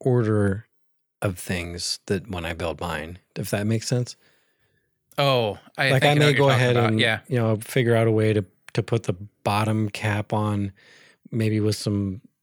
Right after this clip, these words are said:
Speaker 1: access holes for the stanchions or something, because I, I like having, especially when you're gonna sheet a compound curve like this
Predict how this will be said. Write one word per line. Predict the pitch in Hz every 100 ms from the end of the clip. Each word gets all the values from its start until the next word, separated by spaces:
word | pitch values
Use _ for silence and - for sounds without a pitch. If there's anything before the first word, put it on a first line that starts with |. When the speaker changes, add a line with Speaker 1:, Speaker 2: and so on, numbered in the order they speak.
| _ _ _ - - - _ _ _
Speaker 1:
access | - 104 - 107 -
holes | - 107 101
for | -
the | 98
stanchions | - 101 98 - 95
or | 90
something, | 90 92
because | 92 117 113
I, | 104 - - - - - -
I | 120
like | 120 139 143
having, | - 131 123 117 117 113 - _ _ -
especially | - - 139 139
when | 117 113
you're | 113
gonna | 107 98
sheet | - - 113 107 - -
a | 107
compound | - 101 101 107 101 92
curve | - 104 98
like | 90 90
this | - 90 -